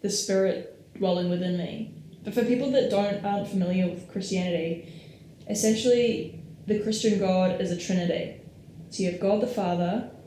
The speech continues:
then he sent Jesus down to die for everyone. Jesus went back up to God. So Jesus is God's Son and the Spirit.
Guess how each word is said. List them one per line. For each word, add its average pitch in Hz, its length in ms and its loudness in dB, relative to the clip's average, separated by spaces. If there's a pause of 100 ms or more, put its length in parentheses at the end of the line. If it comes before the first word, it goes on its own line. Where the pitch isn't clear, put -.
(220)
then 185 100 -2
he 185 80 0
sent - 680 0
Jesus 190 440 0
down 180 440 0 (280)
to 175 100 -6
die 165 300 0
for 196 160 -4
everyone. 185 720 -2 (500)
Jesus 208 380 0
went 214 160 0
back 190 240 -2
up - 160 0
to 220 100 0
God. 190 540 0 (580)
So 196 120 -4
Jesus 190 300 2
is 190 260 0
God's 180 340 -2
Son 233 480 0 (640)
and 190 240 2
the 180 40 4
Spirit. - 640 0